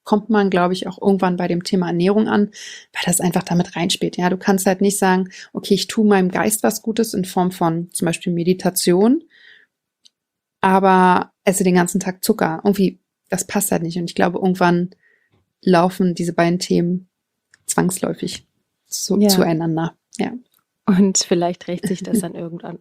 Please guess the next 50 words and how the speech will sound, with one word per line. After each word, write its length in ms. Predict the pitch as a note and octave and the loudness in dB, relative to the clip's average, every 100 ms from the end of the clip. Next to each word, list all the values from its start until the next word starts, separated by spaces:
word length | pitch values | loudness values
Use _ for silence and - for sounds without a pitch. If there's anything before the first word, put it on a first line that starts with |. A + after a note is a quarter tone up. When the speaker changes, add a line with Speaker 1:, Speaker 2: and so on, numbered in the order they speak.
| _ | _
Speaker 2:
irgendwann 460 | G3 F3+ F3 F3 F3 | 0 0 0 -2 -4
auch 220 | - F3 | -6 -2
mal. 180 | F#3 F#3+ - - - - | -4 -4 -10 -20 -20 -2
Das 160 | G3 | 2
Lustige 300 | A#3+ A#3 A#3+ | 2 4 4
ist, 140 | G#3 G#3+ | 4 2
ich 160 | G3+ | 0
wurde 200 | G#3+ A#3 | 2 2
tatsächlich 560 | A3 G#3 G#3+ G3 G#3 G#3+ | 2 2 2 2 -2 -2
schon 160 | F3+ | -6
ein 60 | F#3+ | -6
paar 240 | - G3 | -6 -4
Mal 320 | G#3 F#3 G#3 G3 | -2 -4 -8 -8
oder 240 | F3 - | -10 -4
einmal 340 | G3+ B3+ C4+ | -2 -2 -4
ganz 240 | A#3 G#3 G#3 | -2 -2 -2
konkret 640 | - G#3 - G#3 G#3+ - _ - - - - _ | -6 -8 -4 -2 -2 -4 _ -20 -20 -20 -20 _
so 140 | A#3+ | 0
ein 140 | G#3 | 2
bisschen 460 | G#3+ F#3+ - G3 G#3 | 0 -4 0 0 2
belächelt 600 | G3 F3 F3+ - A#3 A3+ | 2 2 2 2 2 0
und 460 | - F#3+ F#3+ F#3+ - _ - _ - - | -2 -2 -2 -6 -12 _ -20 _ -20 -12
bis 280 | G#3+ A3+ - | -2 0 2
heute 460 | A3 A#3+ A3 A3 - | 2 2 0 0 -4
hält 260 | G#3 G#3+ A3 | -2 -2 0
mir 80 | |
diese 240 | G3+ G#3+ G#3+ | 0 0 2
eine 200 | G3 G#3 | 2 0
Person 420 | G#3+ F3+ F#3+ G#3 | 0 0 -2 -2
das 180 | G3 - | -6 -8
vor, 300 | G3 F#3+ G3+ - - - - _ _ _ | -6 -6 -6 -18 -20 -20 -20 _ _ _
weil 260 | - G#3+ - | 0 0 2
ich 340 | A3 - - | 0 -2 -2
irgendwie 300 | A3 A3 G3+ | 2 2 2
mal 240 | G#3+ G#3 - | 2 2 2
auch 180 | F#3 - | -2 -4
kein, 400 | F#3+ F#3 F3+ F3+ | -4 -2 -2 -6
kein 220 | G3 F3 | -8 0
Alkohol 500 | F3+ G#3 A3+ F#3+ F3 | 0 2 4 4 2
trinken 400 | - E3+ - E3 | 0 -4 -4 -10
wollte. 260 | E3 D#3+ | -10 -6
Also 120 | - - | -6 -4
ich 120 | - | 0
hatte 140 | F#3+ | 4
eine 120 | F#3+ | 4
Phase, 380 | F#3 F3+ F#3 F#3 | 4 2 2 0
wo 80 | F3+ | -2
ich 200 | F3+ - | -4 -2
wirklich, 400 | F#3 - F3+ A3 | -2 -2 -6 -6
also 180 | F3+ | -14